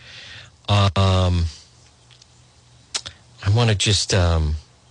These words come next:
see, folks, I am trying to monitor this situation with the, uh, with the situation in Warwick that is just, it is terrible. So I don't know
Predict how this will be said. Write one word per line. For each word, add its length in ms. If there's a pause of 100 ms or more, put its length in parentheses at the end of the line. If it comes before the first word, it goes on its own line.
(460)
see, 200
folks, 300
I 80
am 240
trying 220
to 80
monitor 720 (1040)
this 200
situation 760
with 180
the, 280
uh, 280 (1500)
with 160
the 80
situation 640
in 160
Warwick 400
that 140
is 120
just, 320 (300)
it 120
is 180
terrible. 500
So 320
I 180
don't 140
know 300